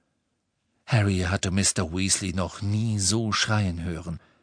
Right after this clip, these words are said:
Er platzte ins Wohnzimmer, die kahle Stelle auf seinem Kopf glänzte schweißnass, die Brille saß schief, Fred folgte ihm auf dem Fuß, beide waren blass, aber unverletzt. "Arthur", schluchzte Misses Weasley,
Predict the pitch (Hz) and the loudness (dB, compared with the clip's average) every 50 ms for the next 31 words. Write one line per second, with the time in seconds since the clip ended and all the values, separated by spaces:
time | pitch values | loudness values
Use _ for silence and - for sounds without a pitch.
0 | _ _ _ _ _ _ _ _ _ _ - 117 110 - - 147 160 143 - - | _ _ _ _ _ _ _ _ _ _ 0 0 0 2 2 2 2 2 2 0
1 | - 139 117 113 - - 131 135 139 131 - - 147 151 147 - 123 101 - 139 | 0 0 0 2 2 2 2 2 4 4 4 4 2 2 0 0 0 0 2 4
2 | 139 139 135 131 117 - - 165 156 147 - 113 120 117 117 117 120 117 - - | 4 4 4 4 2 2 2 2 2 2 2 0 0 2 2 2 2 0 -2 -2
3 | - 156 - - - - - 123 135 143 143 - - 127 - - - 131 127 127 | -2 -2 -2 -4 -8 -2 2 2 2 2 2 0 0 0 0 2 2 2 2 4
4 | 123 - 151 147 147 - - 123 101 - 110 143 147 147 139 120 127 127 120 117 | 2 2 2 2 2 2 2 2 2 4 4 4 4 4 4 4 4 2 2 2
5 | - - - - 190 151 - - - - - - - - 147 139 - - - - | 0 -2 -2 -4 -6 -8 -8 -10 -12 -12 -10 -2 2 4 4 4 2 0 2 4
6 | 151 131 127 - - 143 139 139 - 120 - 120 110 104 - - 147 147 147 131 | 4 4 4 2 -2 -4 -2 -4 -4 -2 -2 0 -2 -2 -2 -4 -4 -2 -2 -2
7 | - - 127 127 131 135 117 104 117 107 101 110 104 95 110 117 117 107 - - | 0 4 4 6 6 4 2 2 0 0 0 0 0 2 4 4 4 2 0 -4
8 | - _ - 123 117 113 107 120 123 - - 127 110 104 - - 123 110 95 78 | -4 _ 0 2 2 2 2 0 0 0 0 0 0 0 0 0 0 0 0 -2
9 | - - - - - _ _ - - - - - - - 226 202 190 214 208 196 | -4 -6 -8 -10 -12 _ _ -16 -10 -8 -6 -4 0 4 4 6 6 6 4 4
10 | - - 185 180 180 - _ _ _ _ _ _ _ - - - - - - 101 | 0 -4 -4 -4 -4 -6 _ _ _ _ _ _ _ -20 -10 -6 -4 0 0 0
11 | 82 - - - - - - 98 82 85 92 - 110 104 - - 110 92 82 - | 0 -2 -2 -2 -2 -2 -2 -2 -2 0 0 2 2 2 2 2 0 -2 -2 -4
12 | - 87 82 | -4 -6 -6